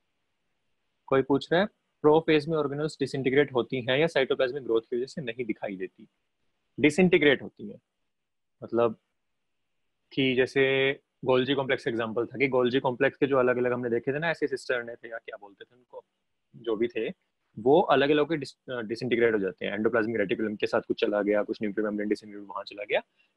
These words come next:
लेकिन जब बाद में cell finally divide होकर अलग हो जाते हैं, sorry, जब last stage में पहुंचते हैं telogenesis में, तब दोबारा वो organelles दोबारा बनने लग जाते हैं।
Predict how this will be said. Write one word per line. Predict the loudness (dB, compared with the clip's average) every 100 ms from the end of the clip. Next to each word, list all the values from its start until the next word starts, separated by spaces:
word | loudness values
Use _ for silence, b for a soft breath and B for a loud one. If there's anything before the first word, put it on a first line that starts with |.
| -2
लेकिन | 2
जब | 2 4
बाद | 4 2
में | 0
cell | 0 2 4 2 -4 _ _ -2
finally | 0 0 2
divide | 2 2 0
होकर | -4 -4
अलग | -2
हो | -2
जाते | -4 -4 -4
हैं, | -4 -6 _ _ _ _ _ -2
sorry, | 0 2
जब | 2 2
last | 4 2
stage | 4 0
में | 0
पहुंचते | -4 -4 -6
हैं | -2
telogenesis | 0 0 -2 -6 -4
में, | -4 0
तब | 0 2
दोबारा | 2 4 4 2
वो | 2 0 -4 -14 _
organelles | -4 -4 -6 -4
दोबारा | -2 -2
बनने | -4 -8
लग | -10
जाते | -14
हैं। | -18